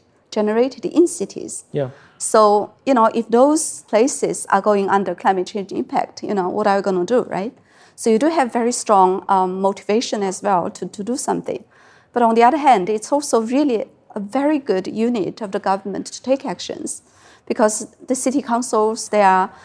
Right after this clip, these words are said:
Speaker 1: sort of the government level that are closest to the public, and they can,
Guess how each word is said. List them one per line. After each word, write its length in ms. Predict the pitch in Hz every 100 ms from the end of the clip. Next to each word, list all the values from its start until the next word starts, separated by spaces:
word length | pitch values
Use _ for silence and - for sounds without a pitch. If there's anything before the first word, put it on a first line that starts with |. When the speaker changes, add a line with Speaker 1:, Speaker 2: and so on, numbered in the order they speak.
| - -
Speaker 1:
sort 220 | - 247
of 160 | 247 226
the 80 |
government 480 | 214 220 220 196 196
level 300 | 202 202 185
that 120 | 175 208
are 80 |
closest 1000 | 233 - 220 220 185 - - - - -
to 80 | -
the 100 | 196
public, 500 | 196 220 202 175 - - _ -
and 360 | 208 196 196
they 140 | 208 202
can, 640 | - 285 277 196 180 277